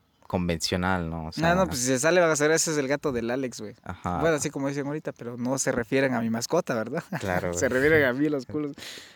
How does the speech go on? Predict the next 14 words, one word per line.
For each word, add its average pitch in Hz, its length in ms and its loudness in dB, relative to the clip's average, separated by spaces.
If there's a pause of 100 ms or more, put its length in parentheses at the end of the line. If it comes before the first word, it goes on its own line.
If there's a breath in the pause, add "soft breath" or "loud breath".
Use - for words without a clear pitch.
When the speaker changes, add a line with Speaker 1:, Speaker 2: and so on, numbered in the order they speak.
(240 loud breath)
Speaker 2:
Pero 135 280 0
sí, 170 200 0
así 147 380 4
diría, 123 220 -4
ese 156 160 -6
es 156 80 -8
el 135 100 -6
gato 135 280 -6
del 101 180 -6
Alex, - 300 -10
güey. - 200 -20
Speaker 1:
Además, 87 520 -2
este, - 680 -10
los, - 240 -6